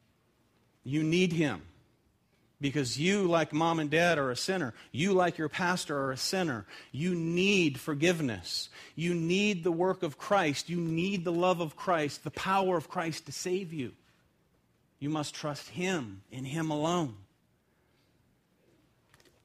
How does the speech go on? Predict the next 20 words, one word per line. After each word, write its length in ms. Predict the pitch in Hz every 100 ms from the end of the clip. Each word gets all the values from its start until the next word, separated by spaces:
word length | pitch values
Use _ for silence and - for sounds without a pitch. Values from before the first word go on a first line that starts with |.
| _
So 220 | - 185 160
attending 420 | - 226 214 180
church 420 | - 202 185 165
doesn't 320 | 175 147 139
save, 540 | - - 123 120 175 156
but 160 | 147
this 180 | 185 -
is 120 | 233
where 160 | 196 185
we 100 | 180
proclaim 880 | - 196 170 - - 180 220 214 180
the 140 | 190
whole 500 | 180 - 226 269 285
counsel 560 | 202 240 247 233 - 180
of 140 | 143
God, 380 | 143 127 95 - - _ _ _ _ _ _ _ _ _ - _ - _ _
the 120 | 180 220
indicatives 680 | 190 139 254 277 233 196
of 100 | 190
Scripture, 600 | 165 - 175 143 - 113